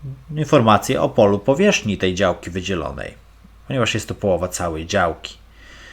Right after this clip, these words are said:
A teraz ja sobie przerysowałem ten trapez. Zauważcie, na podstawie tych dwóch trapezów, czyli naszych wzorów pomocniczych i naszego, e, tutaj szkicu sytuacyjnego, ja sobie przekręciłem ten szkic, wpisałem wartości.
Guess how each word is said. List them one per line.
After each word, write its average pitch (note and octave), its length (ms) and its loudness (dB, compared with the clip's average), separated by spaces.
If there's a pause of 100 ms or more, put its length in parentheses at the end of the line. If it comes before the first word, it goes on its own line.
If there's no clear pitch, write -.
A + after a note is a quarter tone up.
(200)
A - 120 0
teraz F#3 360 4
ja D3 120 2
sobie C3+ 220 -2
przerysowałem A2 720 0
ten G#2 300 -2
trapez. G#2+ 600 0
Zauważcie, A2+ 520 0
na G#2 100 -2
podstawie G#2 540 0
tych E3 320 0
dwóch A#2 280 0
trapezów, E2 540 -4
czyli E2+ 200 -8
naszych G#2 300 -2
wzorów C#3+ 260 2
pomocniczych C#3 600 -4
i C#3 40 -4
naszego, A2+ 480 0 (400)
e, G#2 300 2
tutaj A2 240 0
szkicu - 320 -4
sytuacyjnego, A#2+ 560 0
ja A#2+ 120 6
sobie A2+ 180 -2
przekręciłem G#2 640 -2
ten F2 160 -10
szkic, - 320 -6
wpisałem D#3 580 4
wartości. G#2 720 0